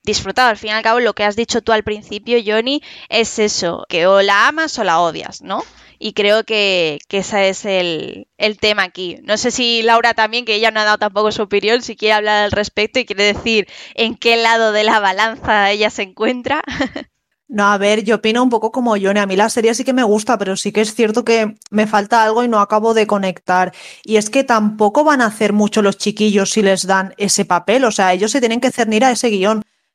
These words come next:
Speaker 2: Entonces, eh, bueno, pues es lo que hay. Pero vamos, lo que no se puede discutir es que Love Alarm ahora mismo, vamos, está todo el mundo hablando de ella porque era un estreno deseado. Llevamos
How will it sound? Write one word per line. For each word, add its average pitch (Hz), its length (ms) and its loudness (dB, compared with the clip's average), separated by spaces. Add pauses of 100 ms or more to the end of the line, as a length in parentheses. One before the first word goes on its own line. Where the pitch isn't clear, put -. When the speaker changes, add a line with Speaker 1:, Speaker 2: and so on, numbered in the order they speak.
(140)
Speaker 2:
Entonces, 208 880 0
eh, 185 340 2
bueno, 185 220 0
pues 180 180 -4
es 180 120 -2
lo 196 160 0
que 175 160 0
hay. 170 300 -2 (440)
Pero 202 220 2
vamos, 196 580 0
lo 196 380 4
que 196 400 -2
no 190 120 0
se 208 140 0
puede 208 300 2
discutir 208 800 0 (460)
es - 280 -2
que 208 420 2
Love 190 220 2
Alarm 196 440 0 (100)
ahora 190 340 0
mismo, 190 380 0
vamos, 185 500 -2
está 180 240 -4
todo 196 120 0
el 202 60 0
mundo 202 220 4
hablando 190 360 0
de 196 180 2
ella 214 320 2
porque 190 280 -2
era 190 160 2
un 196 120 -2
estreno 208 420 0
deseado. 226 540 2
Llevamos 196 480 0